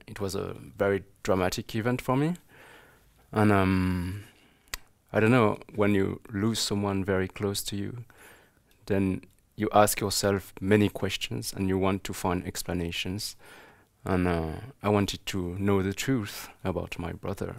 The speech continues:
of course. And, uh, nobody wants to talk, especially in the Chinese community, non-, not the Chinese community, but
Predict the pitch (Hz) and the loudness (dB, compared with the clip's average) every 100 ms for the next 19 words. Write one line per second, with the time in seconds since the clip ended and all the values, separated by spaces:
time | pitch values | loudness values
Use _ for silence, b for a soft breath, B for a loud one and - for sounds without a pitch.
0 | 113 - - 104 107 - b b b b | -14 -14 -12 -12 -10 -14 b b b b
1 | _ _ - 90 90 87 104 - 104 127 | _ _ -4 -2 -2 -6 -10 -4 0 2
2 | 92 90 87 87 - - 113 95 - 101 | 2 0 -2 -4 -8 0 0 0 -4 -4
3 | - - 107 - 101 101 98 95 - 107 | -4 -4 -2 0 2 2 2 0 0 2
4 | 101 98 - 90 92 110 104 - 107 104 | 4 4 0 -2 0 0 -2 -4 2 4
5 | 104 98 107 95 101 101 98 - 95 127 | 4 4 2 2 0 2 0 0 0 0
6 | 123 - 90 85 - | 0 -2 -4 -4 -8